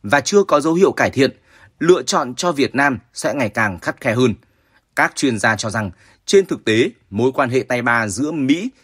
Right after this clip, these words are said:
Trung và Việt Nam đã không có bất kỳ thay đổi nào trong những năm qua. Hơn nữa, báo cáo của Pew chỉ ra rằng Việt Nam đứng đầu trong số các quốc gia coi tốc độ tăng trưởng kinh tế của Trung Quốc là một điều tồi tệ.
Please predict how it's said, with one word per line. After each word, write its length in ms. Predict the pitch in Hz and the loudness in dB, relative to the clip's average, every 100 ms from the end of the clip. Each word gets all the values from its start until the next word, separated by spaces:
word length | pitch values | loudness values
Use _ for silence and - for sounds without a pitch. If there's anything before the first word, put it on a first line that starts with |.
| _ - | _ -8
Trung 300 | 220 190 95 | -6 -4 -6
và 140 | 92 101 | -4 -4
Việt 240 | 110 107 | -4 -2
Nam 180 | 123 123 - - - | -2 -2 -6 -20 -2
đã 180 | 143 143 | 0 0
không 240 | - 202 | 0 -2
có 200 | 190 151 | 2 2
bất 240 | 175 233 - | 2 -4 -2
kỳ 160 | 131 | -4
thay 140 | 131 139 | -2 -2
đổi 140 | 101 | 0
nào 240 | 110 101 - _ - | -2 -4 -6 _ -10
trong 220 | - 110 | -6 -4
những 140 | 117 | -4
năm 120 | 135 113 | -4 0
qua. 260 | 120 107 _ _ _ _ _ _ | 0 0 _ _ _ _ _ _
Hơn 240 | - 131 127 | 0 2 4
nữa, 220 | 170 202 | 4 4
báo 180 | 147 139 | 2 0
cáo 220 | 135 151 | 2 0
của 220 | - 120 - | 2 0 2
Pew 260 | - 131 - _ _ | 0 0 -2 _ _
chỉ 200 | - 151 | -6 -4
ra 120 | 104 113 | -4 -4
rằng 220 | 117 101 _ _ _ | -4 -6 _ _ _
Việt 240 | 98 110 | -6 -2
Nam 260 | 127 127 131 | 0 0 -2
đứng 300 | 117 151 135 | -6 -6 0
đầu 260 | 127 107 - _ _ | 2 2 -4 _ _
trong 180 | - 190 | -4 -4
số 200 | - 131 | 0 -2
các 260 | - 185 - | 0 -6 -4
quốc 200 | 202 214 - | -2 -2 0
gia 280 | 127 123 107 - | 0 0 -2 -2
coi 180 | 123 110 | 0 0
tốc 160 | 165 | -2
độ 140 | 156 - | -4 -2
tăng 180 | 123 | -4
trưởng 220 | 113 135 90 | -2 -4 -4
kinh 180 | 123 | -6
tế 160 | 104 107 | -2 -4
của 260 | 117 147 90 | 0 -2 0
Trung 160 | 127 101 | -6 0
Quốc 200 | 160 208 _ - - | 2 2 _ -20 -6
là 140 | 110 | -2
một 220 | 117 117 - | 0 0 0
điều 240 | 117 104 | 0 0
tồi 200 | 107 104 | -2 0
tệ. 240 | 117 127 | 2 2